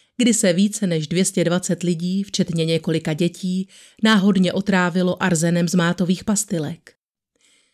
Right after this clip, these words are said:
Důvodem bylo, že namísto toho, aby se jejich výrobce pan Neal držel jasně dané receptury obsahující na jednu várku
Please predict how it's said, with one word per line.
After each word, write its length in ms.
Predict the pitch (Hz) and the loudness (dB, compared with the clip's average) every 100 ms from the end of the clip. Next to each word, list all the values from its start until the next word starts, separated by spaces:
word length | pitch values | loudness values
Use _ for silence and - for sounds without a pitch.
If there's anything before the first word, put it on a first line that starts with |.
| _ _ | _ _
Důvodem 460 | 254 254 233 185 175 | 2 4 4 4 2
bylo, 320 | 175 180 180 | 2 2 2
že 220 | 175 175 | 2 0
namísto 460 | 160 175 185 - 170 | 2 2 2 0 -6
toho, 520 | 160 214 220 185 - | -2 -2 0 -2 -2
aby 180 | 175 170 | -2 0
se 180 | - 165 | 0 0
jejich 320 | 165 160 151 | 2 0 -2
výrobce 540 | 170 196 220 - - | 0 0 0 -4 -4
pan 320 | 160 160 160 165 | -2 -2 -2 2
Neal 320 | 190 190 185 - - _ | 2 2 -2 -6 -20 _
držel 320 | 185 196 185 165 | 0 2 4 4
jasně 380 | 170 - 180 | 2 2 2
dané 240 | 170 165 156 | 2 2 0
receptury 640 | 175 233 233 - 165 160 156 | -2 -4 -4 -4 -2 -2 -4
obsahující 800 | 180 - 170 170 170 160 180 160 | -6 -2 -2 -2 -2 -2 -4 0
na 80 | |
jednu 320 | 170 170 156 156 | 2 0 0 -2
várku 520 | 165 175 180 - | 0 0 -2 -2